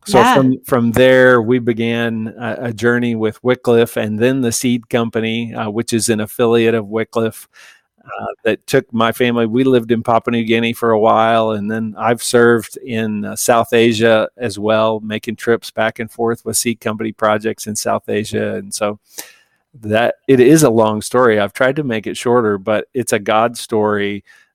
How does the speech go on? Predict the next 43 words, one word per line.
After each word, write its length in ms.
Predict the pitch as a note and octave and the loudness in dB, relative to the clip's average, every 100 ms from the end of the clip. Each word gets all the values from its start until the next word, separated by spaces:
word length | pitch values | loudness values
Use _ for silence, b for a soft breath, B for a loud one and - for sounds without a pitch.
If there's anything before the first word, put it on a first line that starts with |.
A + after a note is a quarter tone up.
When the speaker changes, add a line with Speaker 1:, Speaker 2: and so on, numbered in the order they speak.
| - | -8
Speaker 1:
of, 420 | A2 G#2+ F#2 - - | -4 -4 -8 -18 -6
of 220 | A#2+ G2+ - | -4 -4 0
what 220 | B2 - | 0 2
he 160 | A#2+ B2 | -2 -2
could 220 | A#2 G#2+ | -2 0
do 240 | A2+ A2+ | 0 0
with 160 | A2 A2 | 0 -2
someone 380 | - A#2+ A#2 G#2+ | 0 0 -2 -4
who 140 | A2 | -4
really 340 | G#2 D#3+ G3 | 0 2 2
didn't 320 | D3 D3 C3 C3 | 2 0 0 -2
even 240 | A#2 G#2+ | -2 -6
have 480 | F2+ C3 C#3 B2+ G2 | -6 -4 -2 -4 -6
the 100 | G#2 | -10
vision 540 | F#2 G#2 B2 D3 E3 | -8 -6 -6 -4 -8
to 160 | - G#2+ | -4 -4
work 400 | G2 G#2 C#3+ F#3 | -2 -2 -2 -4
in 140 | F3+ | -4
this 220 | F#3 F#3 | -4 -6
ministry, 540 | F3+ F#3+ G3 - G#3 G#3 B B - | -4 -2 -4 -2 -4 -4 B B -4
but 160 | A2 | -4
he 200 | - C3+ | 0 0
led 440 | B2 A#2+ A#2+ A#2 A2+ | 4 4 4 2 -2
step 360 | - A2+ - | 0 0 0
by 180 | G#2+ G2+ | -2 -2
step. 540 | - - G2+ G2+ - | -4 -2 0 -2 -4
And 340 | G#2+ G2 G2 G2 | -6 -6 -10 -10
in 220 | C3 G#2+ | -6 -4
faith, 500 | G#2 - A2 A2 G2 | -4 0 0 0 -2
I, 300 | F#2 F#2+ F#2 F#2 _ _ - | -4 -4 -6 -10 _ _ -10
you 100 | G#2+ | -6
know, 180 | G2+ G2 | -6 -6
Kim 300 | - A#2 G#2+ | -4 -2 0
and 120 | G2+ | -2
I, 420 | G2+ G2 G2 F#2+ _ | -2 -2 -2 -4 _
uh, 200 | A2+ F#2+ | -14 -10
made 300 | G2 G#2 G#2+ | -6 0 2
ourselves 440 | G2+ G2+ A2 G2+ F#2+ | 2 2 0 0 -4
available 560 | F#2 G2+ F#2+ F#2 F2+ - | -2 0 0 -4 -10 -6
to, 280 | G#2 F#2+ - - | -4 -4 -8 -6
to 120 | G2 | -2
him, 380 | A2+ A2+ F#2+ F#2+ | 2 0 0 -6
really. 340 | F#2+ F2 E2 | -6 -6 -12